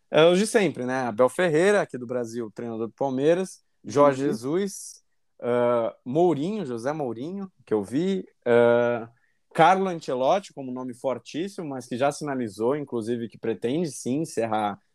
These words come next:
Speaker 1: a temporada no Real Madrid, ou seja, estaria disposto a negociar em junho de vinte e três. Nesse último comunicado que eu vi hoje, há pouco tempo, da, da, da C B F, falando que vai definir em janeiro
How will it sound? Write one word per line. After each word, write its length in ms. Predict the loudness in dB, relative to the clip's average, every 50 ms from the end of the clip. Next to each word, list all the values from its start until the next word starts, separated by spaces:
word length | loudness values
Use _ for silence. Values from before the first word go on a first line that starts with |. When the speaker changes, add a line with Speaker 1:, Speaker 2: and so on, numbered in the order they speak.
| _
Speaker 1:
a 100 | -12 -8
temporada 500 | -4 -4 -2 0 2 2 2 2 2 0
no 80 | -2 -2
Real 160 | -2 -4 -4
Madrid, 300 | -4 -4 -4 -2 0 0
ou 80 | 0 0
seja, 220 | 0 -2 -2 -2
estaria 360 | -4 -4 -2 0 2 2 2
disposto 600 | 0 -2 -6 -2 0 0 0 0 -2 -4 -6 -4 0 0
a 80 | 2
negociar 500 | 2 2 0 -2 -2 -2 0 2 4 4
em 120 | 4 2 2
junho 400 | 2 2 2 4 4 2 0 -2 _ _ _ _ _ _ _ _ -8 -4
de 160 | 0 0 2
vinte 220 | 2 2 0 0
e 60 | 2
três. 440 | 4 6 6 6 6 4 -2 -8 -16 _ _ _ _ _ _ 2
Nesse 280 | 4 4 6 4 4 0
último 240 | 0 0 0 -2
comunicado 420 | 0 -2 -2 -2 0 0 0 0 0
que 60 | -2
eu 80 | -4 -2
vi 160 | 0 0 2
hoje, 320 | 4 4 4 4 2 0
há 60 | -2
pouco 260 | -2 -2 -6 -6 -6 _
tempo, 320 | -4 -4 -2 -4 -4 -6 -4
da, 520 | -2 0 0 0 -2 -4 -6 -6 -8 -10 _ _ _ _ _ _ _ _ _ _ -8
da, 360 | -2 2 2 4 4 4 4
da 140 | 4 4 4
C 180 | 4 2 2
B 100 | 4 6
F, 340 | 6 6 6 6 4 -2 -8
falando 280 | -6 -6 -6 -6 -6 -8
que 80 | -8
vai 80 | -8 -6
definir 380 | -8 -8 -10 -10 -10 -8 -8
em 40 | -4
janeiro 480 | -4 -4 -2 0 0 0 -2 -2 -4